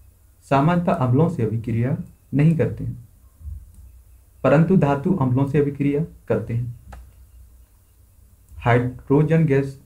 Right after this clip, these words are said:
उत्पन्न करते हैं जो पॉप ध्वनि के साथ जलती है। आपने देखा है कि कॉपर तनु hydrochloric अम्ल से गर्म करने पर भी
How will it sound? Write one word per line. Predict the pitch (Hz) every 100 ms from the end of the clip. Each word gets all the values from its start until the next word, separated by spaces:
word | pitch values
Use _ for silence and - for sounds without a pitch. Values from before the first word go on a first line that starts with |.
| -
उत्पन्न | 120 127 123
करते | 113 107 120
हैं | - - -
जो | 113 -
पॉप | - 120 170 - - _ _ _ - -
ध्वनि | 123 131 143
के | 156 160
साथ | 160 139
जलती | - 101 117
है। | 120 - - -
आपने | 113 143
देखा | 135 135 165
है |
कि | 160 -
कॉपर | 117 113 - 170 - - - -
तनु | 160 196
hydrochloric | 147 120 117 113 117 113 120 127
अम्ल | 139 165 - - _ _ _ _ _ _ _ - _ - -
से | - 147
गर्म | 120 120 160
करने | 127 123
पर | 139 104 - - _ _ _ _ _ -
भी | 143 156